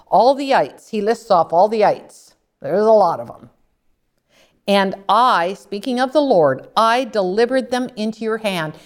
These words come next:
He said, "I fought all these battles for you. I fought all these battles,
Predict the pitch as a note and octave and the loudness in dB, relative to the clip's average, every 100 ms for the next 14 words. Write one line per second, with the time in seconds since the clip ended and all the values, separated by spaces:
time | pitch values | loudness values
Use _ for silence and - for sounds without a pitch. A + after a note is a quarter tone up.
0 | _ G3 F#3 G3+ C#4 C#4+ A3+ A3 G#3+ G#3 | _ -8 0 2 2 0 0 2 0 -2
1 | A3 - A3+ C#4 G3+ - E3 D#3+ D3+ F#3 | -8 0 0 0 -2 -4 -4 -2 -6 -8
2 | - _ _ _ _ _ _ _ _ _ | -14 _ _ _ _ _ _ _ _ _
3 | _ _ _ _ _ _ D#3 F#3+ G#3 A3+ | _ _ _ _ _ _ -4 2 4 2
4 | B3 B3+ - G#3+ D#3+ C#3+ | 0 -4 0 0 0 -4